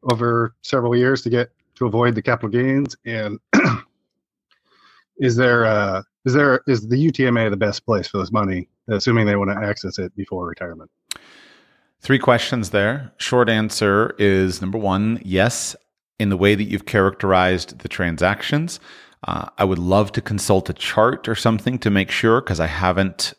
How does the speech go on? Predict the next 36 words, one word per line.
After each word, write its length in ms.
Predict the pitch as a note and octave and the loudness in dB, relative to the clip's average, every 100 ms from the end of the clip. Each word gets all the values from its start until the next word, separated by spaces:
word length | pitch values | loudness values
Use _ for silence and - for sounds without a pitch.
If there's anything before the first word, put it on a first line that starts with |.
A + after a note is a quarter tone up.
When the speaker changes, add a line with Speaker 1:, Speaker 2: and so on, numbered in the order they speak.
| _ | _
Speaker 2:
looked 360 | F#2 F#2 G2 - | -4 0 0 0
at 80 | G2+ | -2
the 100 | G#2 | 0
U 140 | G2 | 0
T 160 | - F#2+ | 0 -2
M 100 | F2+ | 0
A 100 | F#2 | -2
rules 440 | F#2 F#2+ G#2+ F#2+ | 0 0 0 0
in 280 | E2+ D#2+ C#2+ | -2 -4 -8
years 480 | - E2 G2+ A2 G2+ | -8 2 6 6 4
now. 320 | A2+ A2+ D3+ - - - - - - | -2 -2 -4 -10 -20 -20 -20 -20 2
But 340 | G#2+ - - - | 2 2 -16 -8
what 280 | G2 A2 A#2+ | 2 2 4
you 140 | A2+ | 0
said 320 | - A2 G#2 | 2 2 2
sounds 560 | - G2+ F#2+ F#2+ F2 - _ _ _ _ - | 0 0 2 0 -2 -6 _ _ _ _ -12
correct 720 | - G#2+ F2+ E2+ - - - - | 0 2 4 2 0 -16 -18 -6
in 460 | G#2 G2 F2+ E2+ - - - - _ | -2 -2 -2 -6 -10 -20 -20 -20 _
the, 220 | - - D#2 - | -10 -6 -6 -6
the 80 | F#2 | 0
basic 400 | F#2+ F#2 F#2+ - | 2 2 0 -6
structure 400 | - F#2 - G2 | 0 0 0 -2
that's 220 | F2 G2+ | -2 -2
in 80 | F2 | -2
my 120 | D#2+ | -4
head. 280 | C#2 C2+ - - - - - | -4 -8 -8 -20 -20 -20 -4
I 100 | F#3+ | -4
couldn't 340 | - A#2+ G#2+ | 2 2 4
identify 560 | G2+ G2 G2 F#2+ G2 F#2 | 4 4 2 2 2 2
any 340 | - F2 F2 - | 0 -4 -4 2
error 440 | A2+ F2+ E2+ F2+ - | 4 4 0 -2 -6
in 220 | F2 F2 | -6 -2
what 240 | F2+ F2 | -2 -2
you 160 | F2 E2+ | -2 -2
described 640 | E2 - E2+ D2+ D2+ C2+ | -4 -8 -4 -4 -4 -8
there. 260 | C2 - | -8 -8